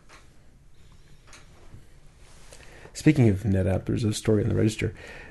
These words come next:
that they are about ready to do a layoff, and they may lay off thirty percent of their workforce.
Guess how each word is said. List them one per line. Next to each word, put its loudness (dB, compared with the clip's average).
that 4
they 6
are 6
about 2
ready 6
to 4
do 4
a 2
layoff, 2
and 2
they 4
may 4
lay 2
off -4
thirty -2
percent -4
of 0
their -2
workforce. -4